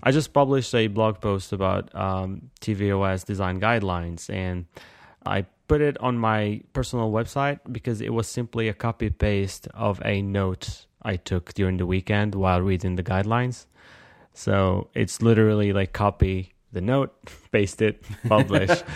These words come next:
Speaker 1: And so I, I like notes a lot. Uh, and now, like, they have things like to-do lists or, no, check marks. Although I'm not sure I'm gonna use those, but I might.
Speaker 2: Yeah, I don't know either.
Speaker 1: Again, I'm happy with the thing. I think my Evernote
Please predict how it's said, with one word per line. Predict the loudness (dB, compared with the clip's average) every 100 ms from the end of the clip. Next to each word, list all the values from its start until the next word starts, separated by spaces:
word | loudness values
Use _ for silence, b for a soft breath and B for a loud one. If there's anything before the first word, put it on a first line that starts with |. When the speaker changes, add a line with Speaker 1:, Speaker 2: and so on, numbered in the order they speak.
| B B -4
Speaker 1:
And | -2 -2 -2
so | 2
I, | 4 4
I | 4
like | 4 2 2
notes | 0 2 0
a |
lot. | 0 2 0 -4
Uh, | -2
and | -2 0 -2 0
now, | 4 4
like, | 4 2 0
they |
have | 2 2 0
things | -2 -2 -2
like | -4 -2
to-do | -2 0
lists | 2 0 -2 -10 -14 -8 2
or, | 4 4 -2 _
no, | -2 -2
check | 0 -4 0
marks. | 0 0 -2 -12 -18 B B B B 4
Although | 6
I'm | 6
not | 4 2
sure | 0
I'm | 2
gonna | 2 2
use | 0 -2
those, | 0 0 0
but | -2 -4 -2
I | -4
might. | -2 -4 -6 -10 -20 _ -10
Speaker 2:
Yeah, | -6 -4
I | -4
don't | -4
know | -4
either. | -4 0
Speaker 1:
Again, | 2 2 0 -2
I'm | 0 0
happy | 0 -2 0 0
with | 2 0
the | 0 0 0
thing. | -6 _ -4 -2 -6 -4
I | -2
think | 0 2
my | 2
Evernote | 2 2 2 2 0